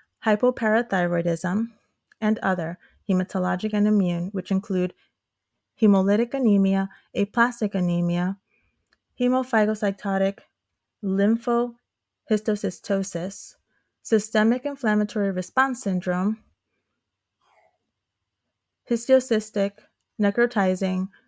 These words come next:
lymphadenitis, or Kikuchi lymphadenitis,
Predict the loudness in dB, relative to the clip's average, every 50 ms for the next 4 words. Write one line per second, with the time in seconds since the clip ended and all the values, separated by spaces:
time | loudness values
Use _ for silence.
0 | _ _ _ _ _ _ _ _ _ -6 -2 0 0 0 0 0 0 2 2 2
1 | 0 0 -2 -2 -4 -4 -6 -10 -16 _ _ _ _ _ _ -4 0 2 2 2
2 | 2 2 0 0 -2 -2 -2 -2 -2 -4 -4 -4 -2 -2 -2 -2 -4 _ _ _
3 | _ _ _ _ _ _ -4 -2 0 2 2 2 0 0 0 0 0 0 0 0
4 | -2 -2 -4 -4 -6 -10 -16 -20